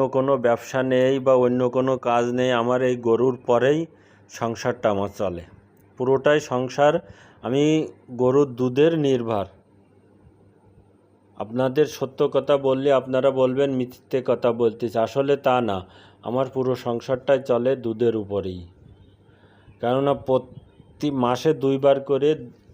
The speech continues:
আপনার পনেরো দিন, পনেরো দিন পর পরই হিসেব হয়,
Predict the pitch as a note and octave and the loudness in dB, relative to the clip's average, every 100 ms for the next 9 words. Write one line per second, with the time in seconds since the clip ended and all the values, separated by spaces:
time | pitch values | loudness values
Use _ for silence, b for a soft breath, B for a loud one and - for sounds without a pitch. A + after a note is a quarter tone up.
0 | _ - A#2 A#2 B2 C3 C3 C3 C3 B2+ | _ -16 -10 -6 -2 -2 0 0 2 2
1 | B2 D3+ C3+ C3+ C3+ B2 C3+ C#3 B2+ A#2+ | 2 0 2 2 4 2 2 0 2 0
2 | A#2 B2 B2+ C#3 A#2 B2 A2 G2+ F#2 | 0 0 0 -4 -4 -2 0 -2 -4